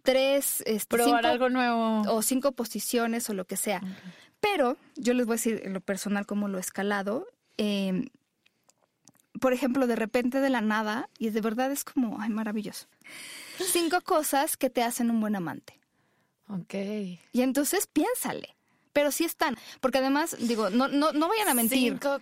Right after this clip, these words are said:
Speaker 2: cosas
Speaker 1: O sea,
Speaker 2: que te hacen un
Speaker 1: eh,
Speaker 2: buen amante.
Speaker 1: es, es mal amante y le vas a mandar diez cosas que te hacen buen amante. No mientan, no. O sea, sí tienen que salir
Speaker 2: Pero
Speaker 1: del
Speaker 2: sí hay que
Speaker 1: alma.
Speaker 2: pensarle. O sea,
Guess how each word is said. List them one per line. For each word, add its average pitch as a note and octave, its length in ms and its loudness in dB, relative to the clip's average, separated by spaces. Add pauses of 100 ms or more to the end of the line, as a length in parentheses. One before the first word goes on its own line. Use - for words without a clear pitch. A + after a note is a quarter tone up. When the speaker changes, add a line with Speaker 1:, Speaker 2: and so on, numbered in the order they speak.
Speaker 2:
cosas C#4 260 2
Speaker 1:
O C4+ 60 2
sea, A#3 160 4
Speaker 2:
que A#3 80 0
te A3+ 100 -2
hacen A3+ 220 2
un A#3+ 80 4
Speaker 1:
eh, - 40 2
Speaker 2:
buen A#3+ 200 2
amante. A3+ 540 0
Speaker 1:
es, F#3+ 180 -2
es C#4 140 0
mal D4+ 140 2
amante C4+ 280 0
y C4 40 0
le A#3+ 60 2
vas A#3+ 140 0
a - 20 0
mandar A3+ 240 0
diez D4+ 160 2
cosas D#4+ 240 -4
que B3 60 -2
te A#3+ 60 2
hacen B3+ 180 0
buen A#3 100 2
amante. - 180 -4
No C#4 120 2
mientan, C#4 420 -4
no. F3 160 -4 (140)
O - 40 -2
sea, A3+ 140 2
sí C4+ 160 -2
tienen E4 240 0
que E4 80 0
salir A3+ 240 0
Speaker 2:
Pero A#3 140 4
Speaker 1:
del A#3 80 2
Speaker 2:
sí A3+ 80 4
hay F#3 60 -2
que B3+ 80 2
Speaker 1:
alma. A3+ 80 -8
Speaker 2:
pensarle. B3 580 0 (180)
O G3 60 -8
sea, A#3+ 280 4